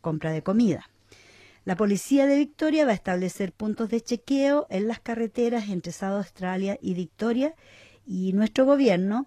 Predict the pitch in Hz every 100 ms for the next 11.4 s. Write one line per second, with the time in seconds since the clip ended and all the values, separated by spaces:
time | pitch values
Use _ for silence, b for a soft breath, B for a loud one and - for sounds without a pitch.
0 | _ 208 202 208 196 190 202 240 294 247
1 | 220 262 254 208 208 226 226 233 - 190
2 | 180 180 196 196 202 - 170 156 175 160
3 | 170 - 240 233 240 240 - 165 - 165
4 | - 175 180 196 262 196 214 269 _ _
5 | - 165 151 151 165 170 175 180 - 254
6 | 254 233 170 180 190 180 175 175 _ -
7 | 302 330 339 - - 285 269 - - -
8 | 170 170 - 294 - 247 233 254 - B
9 | B B B 190 180 175 165 160 156 160
10 | 170 226 - 180 160 151 175 - 220 190
11 | 180 185 196 -